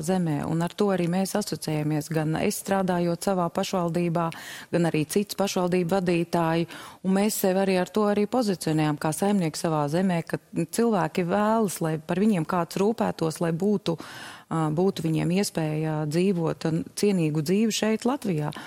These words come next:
Un tas arī, tā arī bija mūsu priekšvēlēšana retorika. Mēs rādījām ar konkrētiem darbiem, kas ir padarīts, kas ir izdarīts, un, un,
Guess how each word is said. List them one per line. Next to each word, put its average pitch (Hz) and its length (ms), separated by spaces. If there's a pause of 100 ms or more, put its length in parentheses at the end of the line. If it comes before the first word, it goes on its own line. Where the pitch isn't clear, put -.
(200)
Un 180 80
tas 233 240
arī, 262 160
tā 262 300
arī 254 100
bija 262 240
mūsu 196 320
priekšvēlēšana 170 880
retorika. 196 480
Mēs 156 160
rādījām 180 560 (320)
ar 160 160
konkrētiem 156 640
darbiem, 202 400
kas 175 240
ir - 80
padarīts, 226 520
kas 160 260
ir 160 100
izdarīts, 233 640
un, 233 240
un, 247 200